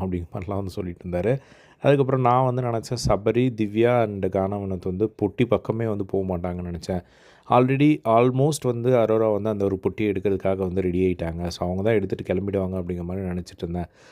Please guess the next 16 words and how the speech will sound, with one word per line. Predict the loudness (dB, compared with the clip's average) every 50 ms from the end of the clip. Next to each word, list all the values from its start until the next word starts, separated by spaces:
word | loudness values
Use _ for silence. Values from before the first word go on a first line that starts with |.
| -20 _
அந்த | -4 -2 2 2 4 4
டைம்ல | 4 2 2 2 0
தான் | 0 0 0
வந்து | 0 0 0 0
திடீர்னு | 0 -2 -2 -2 -2 -4 -4
வந்து | -4 -4 -2 -2
இவர் | -2 -2 -2 -4
வந்து | -4 -2 -2 -4
எடுத்துட்டாரு. | -4 -6 -10 -8 -4 -2 -2 -2 0 -2 -2 -2
எனக்கு | -2 -4 -4 -2 0 0
ஏன் | 2 2 2 2 0 0
இவர் | -2 -2 -2 -2
எடுத்தாரு | -2 -2 0 -2 -2 -4
அப்படின்னே | -6 -6 -6 -4 -6 -6
வந்து | -4 -4 -4 -4 -4 -4
தெரியல. | -4 -2 -2 -4 -4 -6